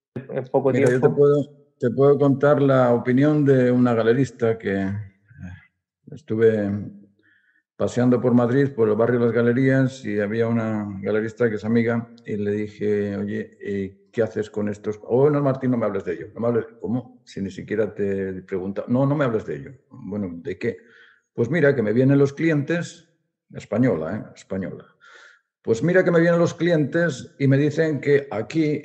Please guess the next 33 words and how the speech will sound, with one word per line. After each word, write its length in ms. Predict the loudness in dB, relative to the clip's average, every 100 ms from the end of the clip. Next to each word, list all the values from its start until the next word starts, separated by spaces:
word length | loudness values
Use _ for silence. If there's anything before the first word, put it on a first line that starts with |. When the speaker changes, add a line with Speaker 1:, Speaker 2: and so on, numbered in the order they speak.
| -10
Speaker 2:
el 160 | -10 0
cuadro 300 | 4 4 4
que 80 | 2
pagué, 420 | 4 4 2 -4
veinte 420 | -4 0 0 2
mil 160 | 6 8
euros 320 | 10 8 4
por 120 | 0
ese 160 | 0 0
cuadro, 360 | 2 4 2 2
que 80 |
lo 100 | 2
colgué 220 | 2 4 4
en 100 | 4
mi 100 | 4
pared, 320 | 4 2 -2 -8 -12
¿eh? 180 | -8 -8 -10 -8
Resulta 520 | -6 0 0 2 0
que 300 | 0 -4 2
ese 640 | 6 6 4 -4 -4 -6 -10
rasgado 520 | -2 0 2 2 2
que 100 | 2
tenía, 560 | 0 0 0 -2 -6 0
ese 440 | 4 4 4 0 0
pegote 440 | 0 2 4 4
que 80 | 0
tenía, 480 | 0 0 0 0 -6 _ _ -20
se 280 | -20 -4 0
agrietó, 420 | 2 2 0 0
se 160 | -2 -2
cayó 200 | 0 0
al 60 | 2
suelo. 300 | 2 0